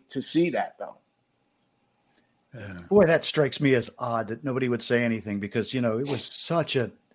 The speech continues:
Speaker 3: a impactful thing in the community.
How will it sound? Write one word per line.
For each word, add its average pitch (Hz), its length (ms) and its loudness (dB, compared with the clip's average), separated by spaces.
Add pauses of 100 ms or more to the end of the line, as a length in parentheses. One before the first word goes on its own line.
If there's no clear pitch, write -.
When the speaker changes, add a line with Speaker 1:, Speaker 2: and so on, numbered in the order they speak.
(120)
Speaker 3:
a 139 100 -8
impactful 147 840 -6
thing 156 200 2
in 139 80 2
the 123 80 -4
community. 147 720 -2